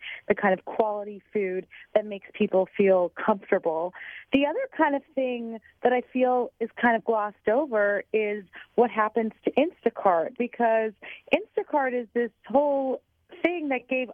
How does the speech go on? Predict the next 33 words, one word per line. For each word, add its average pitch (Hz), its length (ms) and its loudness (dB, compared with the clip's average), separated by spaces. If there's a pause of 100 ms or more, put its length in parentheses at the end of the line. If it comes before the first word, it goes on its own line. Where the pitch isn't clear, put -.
other 370 360 -4
grocery 226 640 -2
stores 208 420 4 (380)
what 254 220 4
they 277 80 2
couldn't 302 440 -2
get 202 320 0
because 220 380 0
they 220 100 2
were 208 160 -4
trying 220 520 -4 (120)
to, - 180 -10
because 233 260 2
they 240 100 -4
couldn't 240 300 -6
work 214 220 -2
with 196 120 -2
Amazon. 196 600 2 (320)
And 220 200 0
so 247 80 -2
Instacart 240 560 -2
was 220 160 -4
this 220 120 -4 (300)
kind 226 120 6
of 202 120 -2
Amazon 214 520 -4
light 214 360 0
offering. 190 560 2 (400)
Now, 254 240 2 (140)
here 330 240 6
Amazon 285 480 2
goes 254 320 0
and, 226 200 -6